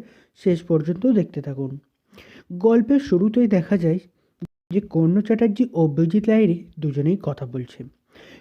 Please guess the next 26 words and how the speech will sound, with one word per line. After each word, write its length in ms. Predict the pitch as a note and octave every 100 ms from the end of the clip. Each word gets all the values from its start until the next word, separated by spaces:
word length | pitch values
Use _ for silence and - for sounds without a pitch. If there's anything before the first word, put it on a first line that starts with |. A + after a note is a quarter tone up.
| _
কর্ণ 240 | - B3+ C4
চ্যাটার্জি 440 | C4 C#4 C4 A3 C4+
বিজিতকে 520 | F3+ D3+ D3+ - D3+
বলছে 380 | C#3 D3 D#3+ G3 F#3+ - _ _ _
যে 160 | E3 G#3 G#3 G#3 _ _
সবাই 320 | - E3 G3
তো 120 | A3
জানে 260 | A3 A#3+ A3+
যে 120 | G3
তুমি 340 | G#3+ F#3 F#3 G#3 G3+ _ _
এই 220 | - G3+ G3 F3+
দেশ 220 | D3+ F3 -
ছেড়ে 200 | - F#3+
তুমি 240 | E3+ F3 E3+
বিদেশে 420 | C3+ C3+ C#3 D#3
চলে 240 | D3 C3+ B2+
গেছো, 280 | A#2+ - C3 - _ _
আইসুকে 480 | E3 F3 F3 A3+ A3
নিয়ে 200 | A3 A#3 E3
বিদেশে 400 | C3+ D#3+ D#3+ G3
চলে 240 | F#3+ D3
গেছো, 280 | C3+ C3 - C3 _ _ _ -
আর 180 | D#3 E3+ E3 - _ -
তুমি 160 | F#3 G#3
এখনও 320 | A3 A3+ G#3 F#3 - _
তুমি 160 | F3+